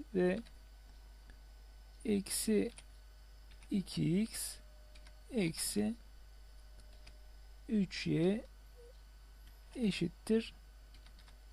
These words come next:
eksi sekiz. Şimdi, e, buradan da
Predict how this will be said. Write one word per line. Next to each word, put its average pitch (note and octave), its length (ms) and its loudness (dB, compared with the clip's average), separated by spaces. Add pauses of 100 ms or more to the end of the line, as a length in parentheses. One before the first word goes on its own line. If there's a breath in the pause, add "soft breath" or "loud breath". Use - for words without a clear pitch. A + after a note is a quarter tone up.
(160)
eksi G3+ 380 6
sekiz. - 540 2 (720 loud breath)
Şimdi, C#4 440 2 (440 soft breath)
e, G3+ 60 6 (420)
buradan A#3+ 460 8
da B3 240 6